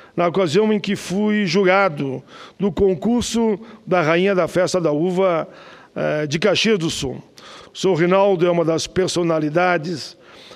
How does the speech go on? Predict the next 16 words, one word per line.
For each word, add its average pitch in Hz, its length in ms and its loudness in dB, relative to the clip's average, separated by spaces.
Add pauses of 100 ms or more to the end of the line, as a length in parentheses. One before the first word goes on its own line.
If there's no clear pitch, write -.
(100)
mais 180 280 0
fantásticas 185 680 0
que - 80 -6
conheci 170 380 -2
nos 175 80 0
últimos 156 360 -4
anos. 208 480 -2 (640)
Ele 180 960 2
é 160 80 0
o 175 80 2
grande 180 480 2
mentor, 175 800 2 (600)
eh, 147 480 -2
da 170 160 2
Dalpisol 170 720 2
Vinhos. 202 680 -2